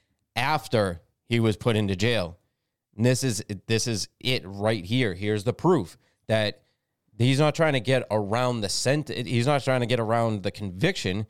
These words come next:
because he pled guilty. But what he's trying to do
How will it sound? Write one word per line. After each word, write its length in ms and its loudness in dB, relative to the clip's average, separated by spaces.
because 160 -4
he 40 -2
pled 300 -4
guilty. 460 -2
But 220 -2
what 160 0
he's 140 -4
trying 300 0
to 60 -6
do 500 0